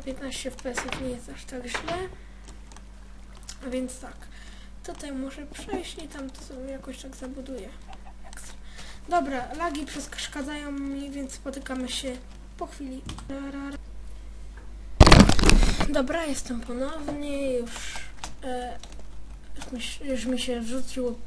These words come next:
pięćdziesiąt procent filmiku. Zapomniałem, że mam nagrywać w każdym bądź razie, więc tak. Tam jest nasza chata, szklarnia, tak teraz szybko patrzę.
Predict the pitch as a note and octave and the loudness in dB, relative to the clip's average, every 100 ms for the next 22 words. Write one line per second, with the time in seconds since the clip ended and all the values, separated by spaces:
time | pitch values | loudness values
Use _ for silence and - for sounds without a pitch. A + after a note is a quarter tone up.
0 | - - A#3+ - A#3+ A#3+ A#3 A#3 A3+ C#4+ | -4 -2 -2 -4 -6 -6 -6 -4 -2 -2
1 | C#4+ D4 - C4+ - - - - - - | -2 -4 -6 -4 -6 -8 -6 -4 -4 -4
2 | - - C4 C4+ B3 C#4+ C#4+ A#3 A3+ A#3+ | -4 -4 0 0 2 4 4 4 2 0
3 | A#3 A#3 A#3 A#3 B3+ D4+ C#4+ C4+ - C4 | 0 0 0 0 -2 -4 -6 -8 -8 -6
4 | C4 B3+ B3+ B3+ C4 B3+ B3+ B3 A#3+ A#3 | -4 -2 -2 0 -2 -2 -2 -2 -4 0
5 | - - - - - - - - - - | 2 2 0 0 0 0 -4 -4 -4 -4
6 | - - - - - D#4+ C#4 C4+ B3+ A#3 | -2 -2 -4 -6 -8 -4 -2 -2 -2 -4
7 | C4+ C4 - C#4+ C#4 - - - - - | -6 -6 -6 -6 -6 -8 -12 -14 -12 -10
8 | - - - C#4 B3+ C4 C4 B3+ B3+ - | -8 -8 -4 -2 -2 -2 0 0 -2 -4
9 | - B3+ B3 - B3+ - A#3+ C#4 C#4 - | -6 -6 -4 -4 -2 -4 -4 -6 -6 -8
10 | D4+ | -8